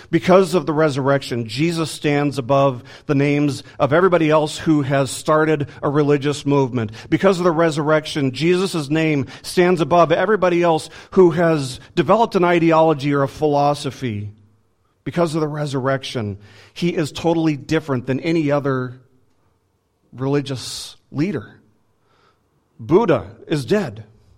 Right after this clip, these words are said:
Confucius is dead. Muhammad is dead.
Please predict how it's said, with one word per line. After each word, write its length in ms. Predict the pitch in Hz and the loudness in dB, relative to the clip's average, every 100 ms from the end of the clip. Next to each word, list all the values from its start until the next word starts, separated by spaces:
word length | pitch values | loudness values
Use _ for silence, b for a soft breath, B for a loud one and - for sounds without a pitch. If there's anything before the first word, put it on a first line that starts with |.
| _ _ _ _ _ _ _ - | _ _ _ _ _ _ _ 0
Confucius 920 | 190 - 214 254 - 147 - - - _ - | 0 2 0 -2 -2 -4 -6 -12 -16 _ -6
is 140 | 160 | -4
dead. 440 | 120 214 127 - 107 _ _ _ B B B | 0 0 0 -8 -18 _ _ _ B B B
Muhammad 720 | 170 151 214 240 156 101 123 - - | 0 4 6 6 2 -2 -10 -14 -2
is 180 | 170 123 | 0 2
dead. 380 | 202 202 123 | 2 2 0